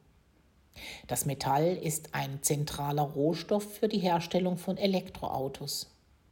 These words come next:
In einem E-Auto ist etwa drei Komma sechs Mal so viel Kupfer enthalten wie in einem Auto mit Verbrennungsmotor.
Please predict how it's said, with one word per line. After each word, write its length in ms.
In 140
einem 320
E-Auto 640
ist 540
etwa 460
drei 320
Komma 320
sechs 320
Mal 180
so 220
viel 180
Kupfer 460
enthalten 840
wie 160
in 340
einem 360
Auto 340
mit 220
Verbrennungsmotor. 1120